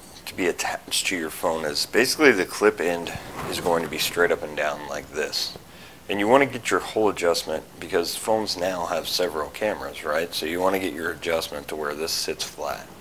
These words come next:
If you look inside of there, you can see that it's not quite flat yet.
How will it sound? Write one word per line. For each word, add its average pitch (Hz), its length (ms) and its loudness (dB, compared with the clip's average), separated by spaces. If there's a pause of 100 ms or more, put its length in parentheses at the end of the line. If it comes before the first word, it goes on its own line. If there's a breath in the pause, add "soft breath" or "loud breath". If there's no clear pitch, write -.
(420 loud breath)
If 92 120 -4
you 90 120 0
look 120 280 8
inside 113 520 6
of 85 80 0
there, 80 160 2
you 82 140 -6
can 80 160 -12
see - 180 -4
that 87 160 -2
it's - 180 -8
not 76 180 -6
quite - 280 -4
flat - 360 0
yet. - 200 -10